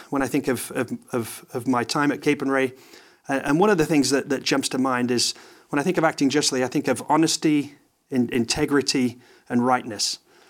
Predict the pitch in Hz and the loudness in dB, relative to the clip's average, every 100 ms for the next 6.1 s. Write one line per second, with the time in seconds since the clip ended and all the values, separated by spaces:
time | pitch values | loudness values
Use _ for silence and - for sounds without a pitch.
0 | _ _ - 170 180 208 196 220 190 190 | _ _ 0 4 4 4 2 2 4 2
1 | - 202 185 185 160 123 104 - 131 135 | 0 -6 0 0 2 -2 -4 -6 -4 -2
2 | 120 - 123 131 - 135 131 131 127 123 | -2 -2 -4 -4 -4 -4 -2 -2 0 -2
3 | 113 - 120 156 151 135 131 127 123 131 | -4 -12 -4 -2 0 0 -2 -2 -2 2
4 | 131 123 160 143 131 - 143 - 147 143 | 2 2 0 0 0 2 2 2 0 -4
5 | - - - 135 156 135 123 113 113 - | -12 -12 -2 2 2 2 0 -2 -4 -8